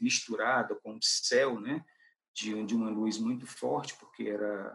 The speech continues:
manhã, né? Até meio-dia, se estendia até o meio-dia, aquelas mulheres conversando, rindo, né? Trabalhando ali.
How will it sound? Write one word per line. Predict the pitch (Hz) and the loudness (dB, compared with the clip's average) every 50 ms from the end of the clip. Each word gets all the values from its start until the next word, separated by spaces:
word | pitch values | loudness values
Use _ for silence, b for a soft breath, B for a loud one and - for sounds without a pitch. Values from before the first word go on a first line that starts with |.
| - - | -12 -10
manhã, | 98 104 113 113 110 107 113 120 135 143 151 147 131 | -6 -4 -2 -2 -2 -2 0 0 2 2 2 2 0
né? | 117 107 107 113 113 | -2 -2 -4 -6 -8
Até | - - 113 117 | -8 -8 -4 -4
meio-dia, | 117 113 117 117 110 104 101 95 - 117 120 139 143 123 | 0 0 2 2 0 -2 -4 -6 -6 -4 -2 -2 -2 -2
se | - - 117 | -2 -4 -6
estendia | - - 104 104 95 101 107 | -6 -6 -6 -6 -6 -6 -6
até | 104 - 110 | -6 -6 -6
o | 107 107 - - _ | -8 -8 -8 -10 _
meio-dia, | 101 104 98 95 110 113 123 139 139 127 113 - b b b b b b b b - | -10 -10 -10 -10 -8 -6 -6 -4 -4 -6 -6 -8 b b b b b b b b -16
aquelas | - - 139 135 143 139 | -2 2 4 4 4 4
mulheres | 139 135 131 127 127 123 120 - | 4 4 6 6 6 6 4 2
conversando, | - - 120 117 123 117 117 - - - 123 135 143 147 143 131 120 113 110 - - | 0 -2 -2 -2 0 0 0 0 0 0 0 0 2 2 2 2 2 -2 -4 -8 -8
rindo, | 110 131 147 151 151 151 143 127 113 110 104 | -6 -4 -2 -2 0 0 -2 -2 -2 -4 -6
né? | 104 110 123 143 143 B B B B B B _ | -4 -4 -2 -4 -4 B B B B B B _
Trabalhando | - 123 120 113 117 113 110 107 110 127 135 143 143 123 117 113 | 0 0 0 2 0 0 0 -2 0 0 0 0 0 0 -2 -4
ali. | 110 110 107 123 143 156 156 139 147 - | -4 -2 0 0 0 0 0 -2 -4 -8